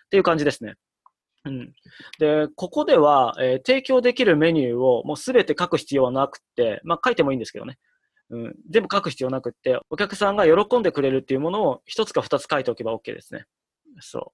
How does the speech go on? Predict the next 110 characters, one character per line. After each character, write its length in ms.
う。 20
で、 180
合 200
わ 100
せ 100
て 260
エ 100
ル 120
エ 60
フ 120
エ 60
イ 60
ト 100
も 140
入 100
れ 60
ら 100
れ 100
る 60
と 140
い 60
い 20
っ 20
て 80
こ 120
と。 180
う 40
ん。 120
で、 80
エ 60
ル 100
エ 80
フ 100
エ 40
イ 40
ト 120
っ 20
て 100
い 20
う 40
の 60
は 140
本 240
能 100
に 100
作 160
用 80
す 120
る 140
表 220
現 60
で 80
す 80
よ 80
ね。 140
う 40
ん。 220
エ 80
ル 120
エ 60
フ 100
エ 40
イ 40
ト 100
を 40
ま 100
た 140
別 260
の 80
ね、 140
パ 140
ー 40
ト 140
で 200
話 260
し 20
て 100
る 120
ん 100
で、 260
え 280
ー、 40
ち 80
ょ 20
っ 40
と 220
覚 240
え 80
て 100
な 140
い 60
な 140
っ 80
て 100
い 40
う 20
場 120
合 80
は 100
ち 60
ょ 20
っ 20
と 80
聞 180
い 60
て 80
く 80
だ 120
さ 160
い。 80